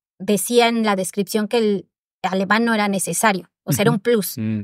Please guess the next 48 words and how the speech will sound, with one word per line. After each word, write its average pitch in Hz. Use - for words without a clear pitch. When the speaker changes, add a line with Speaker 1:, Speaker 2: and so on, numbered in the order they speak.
Speaker 1:
pero 208
pues 190
que 180
realmente 185
todo 180
es 180
en 165
inglés". 180
Al 196
final, 214
bueno, 196
sí 180
entré 240
y 247
me 220
di 214
cuenta 240
que 220
todo 254
estaba 240
en 226
mi 220
mente, 262
porque 202
al 202
final 226
el 226
nivel 220
de 254
diseño 233
que, 180
que 196
tal 196
vez 220
yo 220
traigo 233
o 196
toda 214
la 214
experiencia, 226
porque 196
aparte 196
yo 202
he 196
trabajado 196
con 196
marcas 196
internacionales 208